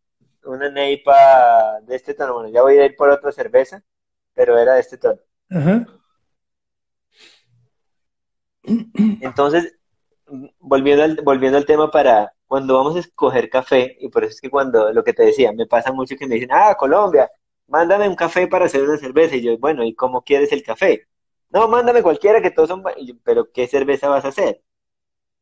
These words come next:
Speaker 1: Para poder
Speaker 2: Ujú.
Speaker 1: ayudarte y te mandarte un café que realmente te sirva y no que digas, "Me mandaron un grano malo", porque
Speaker 2: Ujú.
Speaker 1: se tiene que tener muy en cuenta ese, ese tipo de grano.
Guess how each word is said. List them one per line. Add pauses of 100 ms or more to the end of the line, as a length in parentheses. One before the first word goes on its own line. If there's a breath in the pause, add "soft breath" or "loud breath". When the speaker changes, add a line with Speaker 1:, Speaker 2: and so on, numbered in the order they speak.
(120)
Speaker 1:
Para
poder
Speaker 2:
Ujú.
Speaker 1:
ayudarte
y
te
mandarte
un
café
que
realmente
te
sirva
y
no
que
digas, (460)
"Me
mandaron
un
grano
malo", (640)
porque
Speaker 2:
Ujú.
Speaker 1:
se
tiene
que
tener
muy
en
cuenta (920)
ese,
ese
tipo
de
grano.